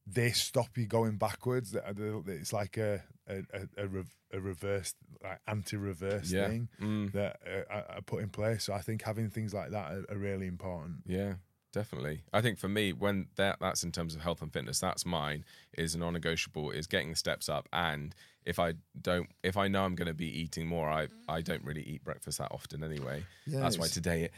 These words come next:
Speaker 2: at Starbucks it was a treat, but it's, that helps me limit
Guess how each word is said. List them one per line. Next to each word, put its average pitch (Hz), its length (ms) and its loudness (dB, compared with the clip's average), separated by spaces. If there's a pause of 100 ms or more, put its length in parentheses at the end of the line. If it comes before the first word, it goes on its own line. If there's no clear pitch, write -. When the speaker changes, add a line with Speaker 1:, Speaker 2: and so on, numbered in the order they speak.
(120)
Speaker 2:
at 73 100 0
Starbucks 85 580 2
it 69 80 0
was 85 140 2
a 85 60 0
treat, 85 340 0
but 90 240 4
it's, - 420 2
that 92 220 4
helps 90 340 0
me 80 340 0
limit 85 420 0